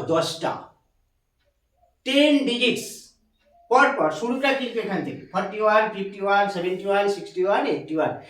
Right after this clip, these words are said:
এইবার আসছি সেই কৌশলটা কি? লক্ষ্য রাখুন,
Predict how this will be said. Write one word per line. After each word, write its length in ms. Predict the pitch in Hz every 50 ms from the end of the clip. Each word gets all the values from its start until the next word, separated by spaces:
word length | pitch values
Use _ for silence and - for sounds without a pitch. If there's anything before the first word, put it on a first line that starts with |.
| - - -
এইবার 320 | 175 226 269 294 302 294 262 247
আসছি 240 | 240 - - 226 208 202 196 - - - -
সেই 140 | 214 196 202 196 214
কৌশলটা 540 | 220 233 214 - 240 233 214 220 214 202 190 - - -
কি? 200 | 196 214 220 220 190 147 - - - - _ _ _ _ _ _ _ _ _ _ _ _ _ _ _ _ _ _ _ _ _ _ _ _ _ _ _ _ _ _ _ -
লক্ষ্য 280 | 175 233 247 247 254 247
রাখুন, 320 | 226 - - - 110